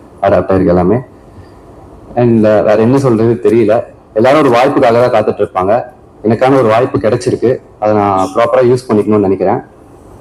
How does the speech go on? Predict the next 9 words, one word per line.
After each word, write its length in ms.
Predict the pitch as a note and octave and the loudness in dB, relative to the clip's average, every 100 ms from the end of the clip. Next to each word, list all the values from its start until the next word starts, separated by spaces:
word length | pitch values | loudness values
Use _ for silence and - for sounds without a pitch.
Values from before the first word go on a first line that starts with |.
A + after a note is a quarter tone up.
| - | -6
And 340 | A#2+ A2+ G#2 G#2 | -2 0 0 0
எல்லா 200 | A2+ C#3 | 0 2
மக்களுக்கும் 560 | B2 A#2+ C#3+ C3+ C#3 | 0 0 -2 0 0
ரொம்ப 220 | A2 A2 | 0 0
நன்றி. 400 | A2+ G#2+ F#2+ B2 - | 0 0 -2 -2 -2
இது 120 | A2 | -2
வரைக்கும் 300 | A2 A2 A#2+ | 0 0 0
ஆதரவு 300 | A2 A#2+ A2+ | 0 2 0
அளித்ததற்கும், 760 | G#2 G2 - F#2+ F#2 F2+ B2+ | 0 -2 -2 -4 -4 -4 -4